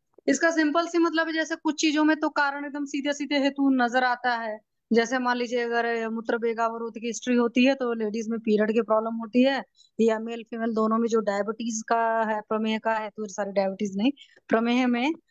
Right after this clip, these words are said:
mainly मूत्र बेगावरोध की history होती है सारे patients में, या मूत्रास्मरी वगैरह का केस हो रहा है तो उन सारे cases में भी होता है।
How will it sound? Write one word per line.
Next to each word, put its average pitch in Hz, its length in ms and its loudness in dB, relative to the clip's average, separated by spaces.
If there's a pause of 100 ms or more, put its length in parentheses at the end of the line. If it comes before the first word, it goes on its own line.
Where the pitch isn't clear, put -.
(140)
mainly 233 300 4
मूत्र 233 240 0
बेगावरोध 214 600 0
की 233 120 -6
history 226 320 2
होती 196 300 4
है 196 60 4
सारे 185 240 0
patients 175 460 -4
में, 190 160 0 (320)
या 214 180 4
मूत्रास्मरी 220 680 -6
वगैरह 220 240 -2
का 214 80 -6
केस 214 260 -6
हो 214 80 0
रहा 214 80 2
है 220 60 4
तो 214 100 -6
उन 202 60 -4
सारे 202 240 0
cases 202 340 -6
में 208 140 0
भी 196 80 -4
होता 202 300 0
है। 233 80 0